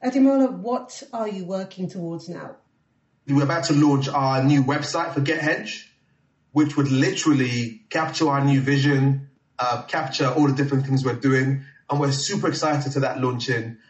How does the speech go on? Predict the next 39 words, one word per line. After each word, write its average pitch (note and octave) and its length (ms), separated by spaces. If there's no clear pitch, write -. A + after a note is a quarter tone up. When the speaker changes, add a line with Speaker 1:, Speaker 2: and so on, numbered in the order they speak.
Speaker 2:
we're C3 100
super D3 300
excited C3 340
for - 40
people B2+ 200
actually B2+ 240
seeing B2+ 300
more C#3 260
about B2+ 240
us A#2 520
and B2+ 120
seeing A#2+ 680
how C#3+ 320
bright C3 380
and B2 160
clear C3+ 180
our B2 180
vision C3 260
is A#2 120
now. B2 440
And C3 100
as - 120
well D#3 160
as C3+ 140
that, B2+ 260
we're C#3 80
also C3+ 220
gonna B2+ 160
be A#2+ 60
launching B2 480
a A#2 340
series B2+ 440
of A2+ 280
mentorship C#3 600
programs G#2+ 840
later C3 420
on A#2 120
this A2+ 260
year. G#2+ 420